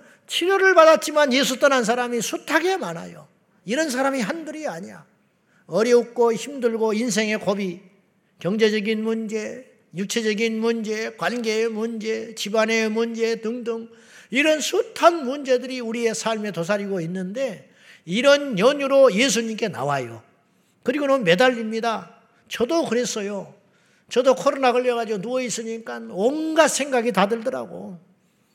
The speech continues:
그리고 막 이것저것 하겠다고 그랬어요. 서원은 아니고 이제 부흥이 안 다닌다고 그랬어, 그때.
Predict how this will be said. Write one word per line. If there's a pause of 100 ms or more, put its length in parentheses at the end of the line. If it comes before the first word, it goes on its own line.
(480)
그리고
막
이것저것
하겠다고
그랬어요. (2250)
서원은
아니고 (2250)
이제
부흥이
안
다닌다고
그랬어,
그때.